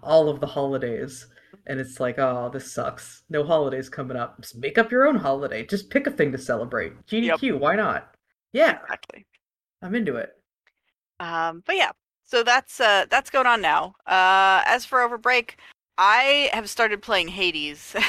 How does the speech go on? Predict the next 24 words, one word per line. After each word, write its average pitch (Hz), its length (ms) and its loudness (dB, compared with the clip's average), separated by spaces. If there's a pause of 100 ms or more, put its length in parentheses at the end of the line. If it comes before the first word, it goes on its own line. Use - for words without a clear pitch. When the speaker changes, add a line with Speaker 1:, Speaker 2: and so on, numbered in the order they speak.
(100)
Speaker 2:
<laughs> - 240 -18
and 247 200 -2
I've 233 180 4
played 226 340 -2
so 170 260 -4
much 202 260 -2
Hades 233 340 0
in 294 100 -14
the 285 60 -12
past 277 320 2
few 277 160 -8
weeks. 320 420 -8 (600)
I'm, 214 120 -2
like, 190 220 2
forty 202 340 0
some 202 260 0
hours 190 340 2
in, 208 360 -4 (200)
<laughs> - 180 -20
just, - 500 -4 (720)
like, 170 500 -4 (540)
since 190 380 -8
Christmas. - 680 -4 (2750)
Um, 160 400 -2